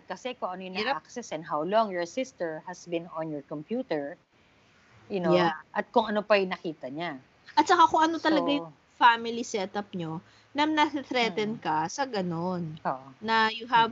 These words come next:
Speaker 1: Mm.
Speaker 2: and then yun na nga, I mean, kloseta ka ba? Kung forty ka na, baka nga ganun. Hindi natin din nga. Ayun. So, medyo marami
Speaker 1: Mm.
Speaker 2: ding unknown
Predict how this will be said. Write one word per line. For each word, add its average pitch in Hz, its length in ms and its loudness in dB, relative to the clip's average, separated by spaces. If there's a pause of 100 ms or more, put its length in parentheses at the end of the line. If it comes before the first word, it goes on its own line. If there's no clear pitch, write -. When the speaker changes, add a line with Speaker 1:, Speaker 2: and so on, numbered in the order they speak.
Speaker 1:
Mm. 220 80 -2
Speaker 2:
and 269 80 -2
then 277 160 0
yun 381 80 2
na 359 80 -2
nga, 196 160 4 (140)
I 202 100 2
mean, 214 80 0
kloseta 190 480 -2
ka 185 160 -2
ba? 214 560 4 (400)
Kung 202 160 0
forty 202 400 2
ka 220 160 0
na, 190 560 0
baka 170 240 -4
nga 165 320 -6
ganun. 220 560 -8 (320)
Hindi 240 160 -6
natin 247 480 -6
din 233 240 -10
nga. 226 160 -12
Ayun. 202 240 -2
So, 220 160 -4
medyo 226 240 0
marami 226 480 6
Speaker 1:
Mm. 147 80 -2
Speaker 2:
ding 143 220 -2
unknown 208 340 -4